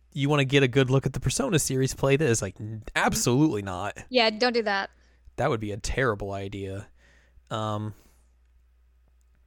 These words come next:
Speaker 1: at the same time, like, I know we're, we are kinda ragging on it a bit. I don't think this is the worst spin-off game.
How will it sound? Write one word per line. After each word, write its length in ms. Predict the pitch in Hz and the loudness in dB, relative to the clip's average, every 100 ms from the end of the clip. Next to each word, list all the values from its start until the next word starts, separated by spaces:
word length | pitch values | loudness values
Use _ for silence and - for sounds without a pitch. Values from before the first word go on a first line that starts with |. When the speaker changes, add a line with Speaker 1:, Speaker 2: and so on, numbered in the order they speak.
| _ _ _ _ _ _ _ _ _ _ _ _ _ _ _ _ - _ _ _ | _ _ _ _ _ _ _ _ _ _ _ _ _ _ _ _ -20 _ _ _
Speaker 1:
at 280 | 175 190 196 | 2 2 4
the 100 | 180 | 2
same 260 | - 165 143 | 4 4 4
time, 400 | 131 120 110 107 | 4 4 2 -2
like, 180 | 107 | 0
I 60 | 120 | 4
know 120 | 120 | 4
we're, 120 | 117 113 | 4 2
we 140 | 123 113 | 0 4
are 140 | 113 | 4
kinda 220 | 123 110 | 2 -2
ragging 360 | 107 101 101 101 | -2 -4 -6 -6
on 140 | 95 | -8
it 140 | 98 107 | -8 -10
a 60 | |
bit. 360 | - 101 92 - - _ _ _ - | -8 -8 -8 -16 -20 _ _ _ 2
I 120 | 156 | 4
don't 220 | 208 226 | 6 4
think 160 | 185 160 | 2 2
this 180 | 143 135 | 2 2
is 100 | 117 | 0
the 100 | 110 | 2
worst 220 | 107 - | 0 0
spin-off 360 | - 95 95 | -4 -4 -8
game. 320 | - 95 117 | -12 -10 -12